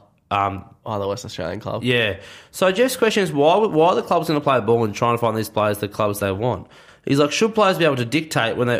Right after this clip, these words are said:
Speaker 1: where they want to go before they are eligible free agents?"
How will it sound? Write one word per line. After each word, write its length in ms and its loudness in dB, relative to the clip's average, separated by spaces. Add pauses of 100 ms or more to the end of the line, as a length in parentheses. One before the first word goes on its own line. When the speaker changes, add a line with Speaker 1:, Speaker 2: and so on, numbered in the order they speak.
Speaker 1:
where 220 0
they 100 4
want 180 0
to 80 -4
go 220 2
before 440 -2
they 180 2
are 160 -2
eligible 520 -2
free 520 -4 (200)
agents?" 800 -8